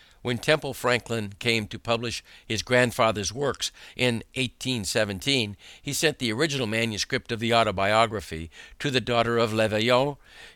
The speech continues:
in exchange for her father's copy, probably thinking the clearer transcript would make better printer's copy. The original manuscript thus found its way to the Le Veillard family and connections, where it remained until sold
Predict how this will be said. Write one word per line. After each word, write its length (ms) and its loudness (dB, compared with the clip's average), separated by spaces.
in 200 -6
exchange 680 2
for 240 -2
her 160 -2
father's 420 2
copy, 480 0
probably 540 4
thinking 480 -4
the 260 -4
clearer 400 0
transcript 720 -4
would 200 0
make 320 0
better 260 4
printer's 380 -4
copy. 420 -6
The 80 -2
original 320 0
manuscript 640 -4
thus 200 0
found 280 0
its 160 -4
way 380 -4
to 140 -6
the 100 0
Le 220 6
Veillard 380 0
family 580 2
and 180 -4
connections, 560 0
where 260 -2
it 200 -4
remained 500 0
until 300 -4
sold 500 -2